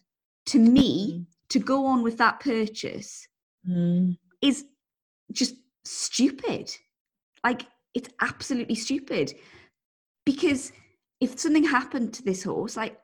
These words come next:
Speaker 1: I don't have the money to just replace it. And it would be
Speaker 2: No.
Speaker 1: totally different if I did. Would I take a punt on it? Yeah, I probably would.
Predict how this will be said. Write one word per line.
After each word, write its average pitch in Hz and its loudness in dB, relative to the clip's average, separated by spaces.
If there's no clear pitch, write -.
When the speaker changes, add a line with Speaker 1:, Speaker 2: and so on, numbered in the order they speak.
Speaker 1:
I 262 4
don't 339 -2
have - -2
the 233 -2
money 190 2
to 202 -8
just - -4
replace - -4
it. 196 -6
And 302 6
it - 4
would 294 2
be 285 2
Speaker 2:
No. 180 6
Speaker 1:
totally 175 4
different - -2
if 214 -6
I 180 2
did. 233 -2
Would 233 2
I 254 4
take 269 -2
a 262 -4
punt 320 -6
on 427 -8
it? - -10
Yeah, - -4
I 466 -8
probably 349 2
would. 285 -2